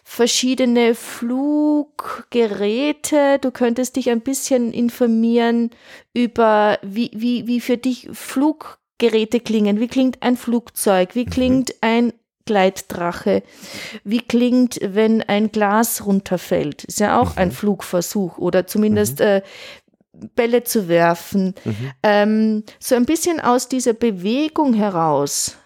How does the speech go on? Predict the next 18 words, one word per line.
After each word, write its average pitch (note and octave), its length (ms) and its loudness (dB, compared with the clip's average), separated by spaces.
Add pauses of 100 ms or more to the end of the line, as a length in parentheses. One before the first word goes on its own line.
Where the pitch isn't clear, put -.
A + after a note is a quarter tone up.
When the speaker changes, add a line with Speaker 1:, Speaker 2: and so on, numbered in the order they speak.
(200)
Speaker 1:
etwas G2 320 -2
Speaker 2:
Mhm. A2+ 40 -6
Speaker 1:
fliegt. - 680 -2 (340)
Nicht B3 260 -4
nur F4 100 -2
gleiten, A3 540 2
sondern A#3+ 300 -2
auch - 220 -2
etwas - 320 -6
fliegt, D4 400 -4
etwas G#3 300 -4
wird A#3+ 180 -4
geworfen. G#3+ 600 -2 (800)
So - 140 0
eine B3+ 200 2
Idee B3+ 300 0
mit C#4+ 220 -2
reinzubringen, B3 1040 0